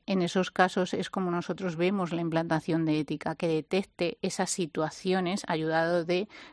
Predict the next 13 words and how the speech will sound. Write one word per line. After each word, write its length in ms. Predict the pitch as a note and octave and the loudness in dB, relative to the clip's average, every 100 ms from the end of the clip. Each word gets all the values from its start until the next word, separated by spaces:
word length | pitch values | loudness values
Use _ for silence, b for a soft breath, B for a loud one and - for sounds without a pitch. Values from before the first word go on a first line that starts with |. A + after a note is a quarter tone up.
| - | -2
cámaras, 540 | E3 D#3+ E3 E3 F3 | 0 2 2 0 -2
sensores, 600 | - D3+ - E3+ E3 E3+ | -2 -2 0 0 0 0
porque 300 | - D3+ D#3 | -2 -4 -4
el 80 | D#3+ | -2
módulo 380 | E3+ E3 E3 E3 | 0 2 2 2
de 140 | E3 | 0
ética 320 | D#3+ D#3+ - F3 | -2 -4 -4 -2
no 100 | F3+ | -2
dejaría 460 | F#3+ - D#3 D#3 | -4 -4 -2 -2
de 120 | D#3 | -4
ser 280 | D#3 E3+ D#3+ B B B | -4 -4 -6 B B B
un 140 | F3+ | -2
módulo 400 | F3 F3+ G#3 A3+ | 2 2 2 0